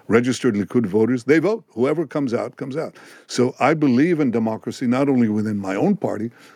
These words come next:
but also in the public. My views of democracy are informed by the basic text of American democracy. I read the Federalist Papers. I'm a Hamiltonian,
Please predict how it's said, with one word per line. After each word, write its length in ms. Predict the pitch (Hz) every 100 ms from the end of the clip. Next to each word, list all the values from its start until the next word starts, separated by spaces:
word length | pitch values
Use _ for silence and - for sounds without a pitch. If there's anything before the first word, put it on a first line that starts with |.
| _
but 160 | 123 117
also 500 | 113 117 - 135 135 -
in 120 | 123
the 60 | 127
public. 400 | 180 180 131 -
My 340 | 98 156 208
views 340 | 143 160 165
of 120 | 127 95
democracy 720 | 110 117 127 107 107 110 101 - - - _ _
are 260 | - 107 110 -
informed 640 | 104 - - 139 151 156
by 140 | 113 107
the 100 | 98
basic 640 | 82 139 147 - - -
text 460 | - 117 110 - - _ _ _ _ _ _ -
of 140 | 101
American 500 | 104 104 120 127 127
democracy. 600 | 104 92 85 - 95 - 87
I 80 | 98
read 200 | 92 127
the 80 | 160
Federalist 540 | - 143 139 127 113
Papers. 340 | - 98 113 104 - - - _
I'm 220 | - 104
a 60 | -
Hamiltonian, 800 | 123 127 113 - 117 127 139 127